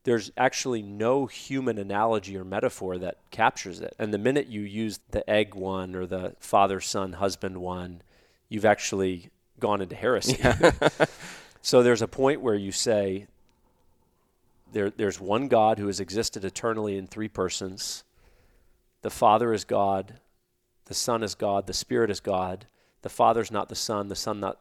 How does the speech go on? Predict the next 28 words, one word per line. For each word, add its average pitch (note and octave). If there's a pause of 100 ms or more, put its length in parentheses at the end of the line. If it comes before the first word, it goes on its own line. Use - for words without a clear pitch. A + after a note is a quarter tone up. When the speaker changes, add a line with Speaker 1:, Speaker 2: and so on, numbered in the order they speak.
Speaker 1:
is G2+
not G#2
the -
Spirit, G2
and G2
the F#2+
Spirit G2
is F#2+
not F#2+
the -
Father. - (1400)
And F#2+ (560)
there's C#3+
not A2
much G#2+
further B2
you F#2+
can F#2
go G#2+
other A2+
than G#2
to G#2
say G2
there G#2
is F#2
mystery F#2
there. B1+
Speaker 2:
Mm. F2+